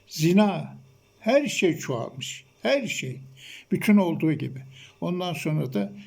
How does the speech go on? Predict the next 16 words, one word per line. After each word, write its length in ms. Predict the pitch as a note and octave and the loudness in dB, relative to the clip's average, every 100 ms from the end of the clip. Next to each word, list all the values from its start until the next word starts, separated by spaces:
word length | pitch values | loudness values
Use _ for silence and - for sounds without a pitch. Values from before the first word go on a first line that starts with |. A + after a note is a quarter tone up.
| - | -8
diyorsunuz 460 | - D3 - F3+ - | -2 -2 -2 -6 -4
ki 80 | - | -4
elhamdülillah 880 | C3+ C3 D#3+ B2+ B2+ A#2+ C3+ C#3 - | -4 -4 -4 -4 -4 -6 -6 -8 -10
Müslümanım. 460 | - - - - - _ _ _ _ _ _ _ _ _ _ _ _ _ _ _ _ _ _ _ _ _ | -12 -10 -12 -12 -18 _ _ _ _ _ _ _ _ _ _ _ _ _ _ _ _ _ _ _ _ _
Hiç 240 | G#3 G#3 | -2 0
uyuyor 320 | F3 D#3 G3 A#3 | 2 2 2 0
mu? 180 | - - - - - _ _ _ _ _ _ _ _ _ | -4 -8 -12 -18 -20 _ _ _ _ _ _ _ _ _
Hiç 240 | G3+ - | -2 2
yakışıyor 500 | F3 E3 D#3 - A#3 | 0 0 -2 -2 0
mu? 160 | D3 C3 - - - - _ _ _ _ _ - | 0 -4 -8 -14 -20 -20 _ _ _ _ _ -8
Asla 440 | D3+ - - C3+ | -8 -6 -4 -4
yakışmıyor. 580 | A#2+ - - - B2+ - - _ _ _ _ - - - - | -4 -8 -10 -10 -12 -14 -20 _ _ _ _ -20 -20 -20 -6
Yapılacak 600 | G#3 G#3 F#3+ D#3 C3 C3 | -4 0 0 0 -2 -4
bir 80 | D#3 | -4
şey 300 | C3 - B2+ | -2 -2 -4
var. 280 | - - - | -6 -12 -16